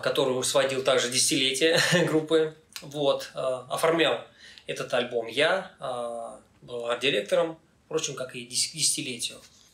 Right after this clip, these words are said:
Очень классно все выглядит. Давайте сейчас посмотрим все это, а, поближе. Я пока налью пивка, вот, привезенный из Питера, как раз тоже юбилейное. Я думаю, что многие,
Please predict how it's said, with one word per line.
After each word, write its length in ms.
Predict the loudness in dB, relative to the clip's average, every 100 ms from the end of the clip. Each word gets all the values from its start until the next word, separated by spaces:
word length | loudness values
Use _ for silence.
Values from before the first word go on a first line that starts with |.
| _
Очень 260 | 0 2 2
классно 340 | 2 2 0
все 180 | 0 0
выглядит. 240 | 0 -2
Давайте 200 | 2 2
сейчас 100 | 2
посмотрим 420 | 0 0 0 -2 -2
все 160 | -4
это, 300 | -4 -4 -6 -10 -20 -20 -10
а, 100 | -4
поближе. 800 | 2 2 2 0 2 4 4 2
Я 140 | 2 2
пока 420 | 2 2 2 2
налью 460 | 2 2 4 2 0
пивка, 600 | -2 -2 2 2 0 -6 _ -20 -20 -8 -2 -2 -2
вот, 160 | -2 -2 -2 -6 -6
привезенный 520 | -2 2 4 4 4
из 140 | 2
Питера, 400 | 2 2 2 2
как 200 | 2 2
раз 200 | 2 2
тоже 380 | 2 2 2 0 -2
юбилейное. 840 | -2 2 4 6 6 4 4 0 -10 _ -20 _ _ _ _ _ -20 -20 -20 -20 _ _ _
Я 240 | -4 2 2
думаю, 220 | 2 0
что 240 | 0 0
многие, 540 | 4 4 4 2 2